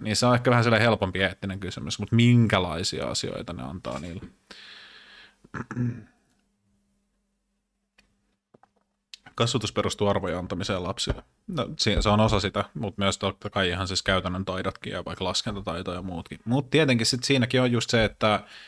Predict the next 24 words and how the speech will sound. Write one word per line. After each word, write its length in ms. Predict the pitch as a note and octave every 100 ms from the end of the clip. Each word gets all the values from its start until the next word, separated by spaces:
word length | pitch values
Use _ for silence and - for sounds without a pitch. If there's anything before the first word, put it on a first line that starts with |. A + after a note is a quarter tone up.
| - - - -
et 140 | G#2
mitkä 300 | B2+ B2 B2
on 260 | A#2+ E3+ A2+
niitä 140 | G2+ G#2+
hyviä 240 | F#2+ F#2
taitoja, 420 | G2 F#2 F#2+ F#2+
mitä 200 | F#2+ F#2
pitää 220 | G2 D#2+
opettaa 500 | F#2+ F#2+ - - D2+
lapsille. 480 | D#2 - - F#2 F2 - _ _ -
Ja 140 | A2 G#2+ -
kyllä 200 | C#3+ G#2+
esimerkiksi 440 | C3+ C3+ A#2 -
työelämäintressit 800 | C3 A#2 A2 G#2+ G#2 G#2+ - A#2
on 80 | A#2
aina 200 | G#2 F#2
vaikuttanut 540 | F2+ F#2 G2 F#2+ F#2+
siihen, 360 | - G2 F#2 F#2
että 140 | F#2+
mitä 180 | G2+ G2
halutaan, 440 | G2 F#2 F2 F#2 G2
että 200 | - G2
lapset 340 | G2 - -
oppii. 460 | G2 - - F2